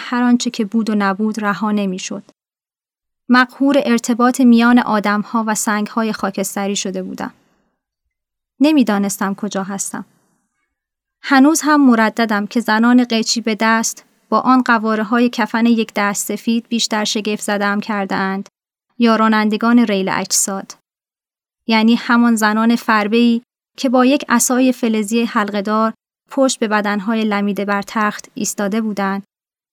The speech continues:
و بدون اینکه حتی لحظه‌ای روی برگردانند، جلوتر از کاورهای سیاه راه می‌رفتند. در اینجا به جز ناظران شرعی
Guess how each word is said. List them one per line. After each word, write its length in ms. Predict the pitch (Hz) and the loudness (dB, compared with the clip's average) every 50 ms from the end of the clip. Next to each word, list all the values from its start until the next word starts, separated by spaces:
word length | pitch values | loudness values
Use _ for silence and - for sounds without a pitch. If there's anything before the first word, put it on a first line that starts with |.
| _ - | _ 0
و 100 | 262 262 | 2 2
بدون 320 | 240 285 294 311 311 294 | 2 2 2 2 4 4
اینکه 360 | 277 262 269 269 254 - 277 254 | 4 6 6 4 4 4 0 -2
حتی 360 | - 262 254 254 254 - 254 240 | 0 2 0 0 2 0 0 0
لحظه‌ای 580 | 226 214 208 202 202 - - 247 254 247 226 208 | 2 2 0 -2 -2 -2 0 4 4 4 4 2
روی 200 | 214 226 226 214 | 2 0 0 2
برگردانند، 840 | 208 202 202 196 190 202 196 196 196 196 196 202 202 208 208 220 - _ _ _ _ _ _ _ _ - | 2 0 0 0 -2 -2 -2 -2 -2 -2 -2 -2 -2 -2 -2 -4 -8 _ _ _ _ _ _ _ _ -2
جلوتر 420 | - 247 247 247 240 247 277 294 285 | 2 4 4 4 2 2 0 2 2
از 160 | 277 269 - | 2 2 0
کاورهای 580 | - - 233 214 214 208 208 180 233 226 220 220 | -4 -4 -4 -2 -2 -2 -4 -4 -4 -4 -2 -2
سیاه 540 | 220 - - 202 202 202 208 208 208 - _ _ _ - | -2 -4 -2 -2 0 0 0 0 -2 -4 _ _ _ -2
راه 280 | - 202 196 190 - - | 0 2 2 2 0 -4
می‌رفتند. 580 | 202 180 - - - - - - - - 190 - _ _ _ _ _ _ _ _ _ _ _ _ _ _ _ _ _ | -6 -6 -6 -8 -10 -12 -12 -12 -12 -12 -12 -14 _ _ _ _ _ _ _ _ _ _ _ _ _ _ _ _ _
در 160 | - 277 285 | 0 2 4
اینجا 320 | 294 302 294 262 311 330 339 | 6 6 4 4 4 2 2
به 120 | 320 339 | 2 2
جز 220 | 330 330 320 285 254 | 2 2 2 4 4
ناظران 500 | 240 226 214 208 220 208 220 233 240 247 | 4 4 2 0 -2 0 0 2 2 2
شرعی 560 | - - 233 214 208 202 214 214 214 214 | 2 2 0 0 0 -2 -2 -2 -2 -4